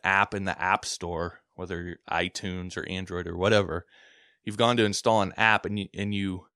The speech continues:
ended up not installing it because of how bad the icon was, or because you looked at the screenshots and the actual interface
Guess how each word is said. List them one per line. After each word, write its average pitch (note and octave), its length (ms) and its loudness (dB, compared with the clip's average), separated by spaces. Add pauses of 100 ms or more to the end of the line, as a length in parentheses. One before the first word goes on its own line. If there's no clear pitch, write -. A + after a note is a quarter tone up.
(200)
ended B2+ 240 2
up A2 140 6
not G2+ 280 4
installing G#2+ 540 0
it - 260 -8
because G#2 280 -6
of F#2 60 -10
how G#2 140 2
bad G2 380 0
the - 160 -4
icon F2 480 -6
was, - 400 -18
or G2+ 120 -2
because G2+ 280 -6
you G2 80 -6
looked G2+ 300 -2
at G2 100 -8
the F#2+ 80 -6
screenshots G2 920 -4 (540)
and G2+ 380 0
the - 180 0
actual F#2+ 380 0
interface F#2 640 -6